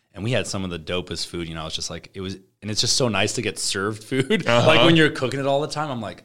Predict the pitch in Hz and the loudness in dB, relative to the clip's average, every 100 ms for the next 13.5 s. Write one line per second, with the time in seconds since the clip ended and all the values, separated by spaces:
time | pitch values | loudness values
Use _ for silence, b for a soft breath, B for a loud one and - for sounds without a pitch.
0 | _ 95 - 156 113 _ 92 71 78 - | _ _ -20 -20 -20 _ -20 -14 -6 -4
1 | - 107 104 95 98 82 95 90 90 90 | -4 -4 -4 -4 -6 -6 -4 -2 -2 -4
2 | 92 101 123 - - - 104 101 90 87 | -4 -4 -6 -6 -8 -4 -6 -6 -8 -8
3 | 90 - 98 95 98 95 - b b - | -10 -10 -10 -8 -6 -8 -14 b b -12
4 | 90 80 80 90 92 95 95 - b b | -8 -8 -4 -2 0 0 -4 -10 b b
5 | _ 87 82 80 78 87 _ - 82 85 | _ -8 -6 -8 -12 -18 _ -16 -10 -8
6 | 82 78 73 - - _ 87 82 80 78 | -8 -12 -10 -12 -12 _ -14 -10 -10 -10
7 | 80 78 78 78 _ - - - - - | -10 -10 -12 -14 _ -14 -12 -10 -10 -10
8 | - - 107 95 90 95 87 85 B B | -16 -2 4 4 2 -4 -6 -10 B B
9 | - 113 104 110 107 - - 180 180 160 | 4 6 6 6 4 2 2 4 6 6
10 | - 123 - 107 104 104 104 - 104 95 | 4 2 0 -2 0 4 2 2 -2 -2
11 | 95 98 104 98 92 95 95 92 95 92 | -2 -4 -2 -2 0 0 0 -2 -2 -2
12 | 92 95 92 95 101 98 92 95 95 - | 0 0 2 4 4 2 0 0 -2 -4
13 | 101 92 92 95 95 | -4 -4 -4 -6 -8